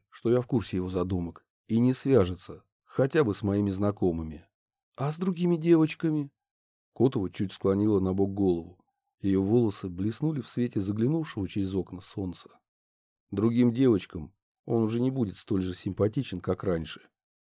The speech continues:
когда ему соберут новое лицо». Я взмахнул десертной ложкой. «Будем реалистами, Лена. Единственный надежный вариант обезопасить от посягательств Вениамина Сельчика всех женщин —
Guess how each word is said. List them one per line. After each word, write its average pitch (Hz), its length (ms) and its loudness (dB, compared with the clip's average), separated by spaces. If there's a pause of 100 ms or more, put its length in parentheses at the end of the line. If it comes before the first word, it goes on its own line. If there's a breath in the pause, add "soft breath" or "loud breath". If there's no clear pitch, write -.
(140)
когда 113 260 2
ему 107 160 2
соберут 117 420 0
новое 98 300 0
лицо». 98 500 -4 (600)
Я 87 160 -2
взмахнул 92 480 -2
десертной 95 420 -4
ложкой. - 500 -8 (760)
«Будем 151 460 4
реалистами, 117 640 4
Лена. 87 420 -4 (220)
Единственный 139 640 2
надежный 101 440 2
вариант 104 340 4
обезопасить 98 680 0
от - 220 -8
посягательств 104 640 -2
Вениамина 101 540 0
Сельчика - 480 -2
всех 98 260 -2
женщин — 101 560 0